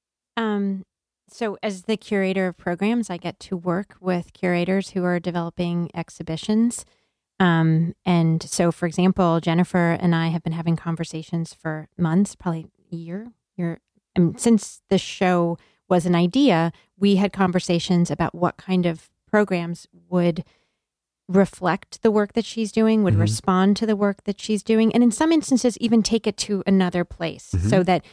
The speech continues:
Speaker 1: you think about the, um, the legacy of an exhibition. The exhibition catalog is one kind of legacy. The programs and, and the ideas that are formed there and the kind of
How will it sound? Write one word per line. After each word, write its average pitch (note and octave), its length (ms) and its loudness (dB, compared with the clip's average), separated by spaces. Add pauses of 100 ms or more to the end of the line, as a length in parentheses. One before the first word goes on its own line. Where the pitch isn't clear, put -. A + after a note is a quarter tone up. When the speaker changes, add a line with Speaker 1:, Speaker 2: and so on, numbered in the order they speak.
(180)
Speaker 1:
you F#3+ 140 0
think F#3 300 0
about E3+ 540 0
the, F3 360 2 (480)
um, E3+ 300 2
the F#3 120 0
legacy F3+ 520 0
of D#3+ 80 -2
an E3 80 -4
exhibition. E3 840 -6 (120)
The E3+ 440 0 (140)
exhibition F3+ 680 -6
catalog G3 680 -4
is F#3+ 200 0
one F3 240 0
kind F3+ 220 -8
of F3 80 -10
legacy. E3 540 -8 (280)
The F#3+ 80 0
programs F3 600 -2
and, E3+ 260 -4
and F3 160 2
the E3+ 100 0
ideas G3 380 0
that F#3 100 -6
are F3+ 60 -4
formed F3 380 -6
there F3+ 220 -6
and E3 200 -10
the E3 240 -14 (140)
kind E3+ 100 -20
of E3 60 -20